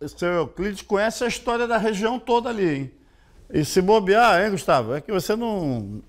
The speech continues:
não se ligou, né? Ali na época que aquilo era tudo plantado com j-, laranjais, Nova Iguaçu era conhecido como a terra dos laranjais.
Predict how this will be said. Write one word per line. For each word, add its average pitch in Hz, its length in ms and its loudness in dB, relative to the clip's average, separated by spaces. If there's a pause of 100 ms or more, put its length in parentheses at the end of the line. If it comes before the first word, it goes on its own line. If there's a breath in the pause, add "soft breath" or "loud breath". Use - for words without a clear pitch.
(300)
não 120 320 -4
se - 160 -4
ligou, 156 360 0
né? 107 160 -8 (640 soft breath)
Ali 135 300 2
na 156 140 4 (140)
época 143 400 2
que - 140 -6
aquilo 147 300 -2
era 143 180 2
tudo 190 240 -8
plantado 123 600 -4
com 107 120 -8
j-, 92 160 -8 (120)
laranjais, 107 1000 -4
Nova 110 180 -4
Iguaçu 113 440 -6
era 131 180 -2
conhecido 135 400 -8
como 123 180 -4
a 110 60 -4
terra 165 640 -4
dos 139 200 -4
laranjais. 101 840 -6